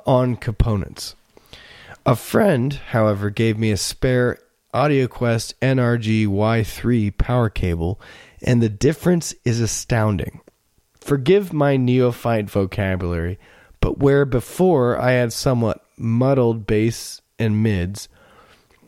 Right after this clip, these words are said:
I have clarity and well-defined separation of sounds.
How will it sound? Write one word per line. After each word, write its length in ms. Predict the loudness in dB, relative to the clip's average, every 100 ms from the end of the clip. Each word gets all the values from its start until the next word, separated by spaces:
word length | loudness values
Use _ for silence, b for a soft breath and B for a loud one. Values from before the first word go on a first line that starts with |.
| -10 -2
I 160 | 0
have 340 | 2 0 0 -2
clarity 580 | -2 2 2 2 2 2
and 160 | 0
well-defined 880 | 0 2 0 0 -4 -2 0 0 -2
separation 720 | 0 -2 0 0 0 -2 -6
of 120 | -6
sounds. 640 | -4 -2 -2 -4 -8 -12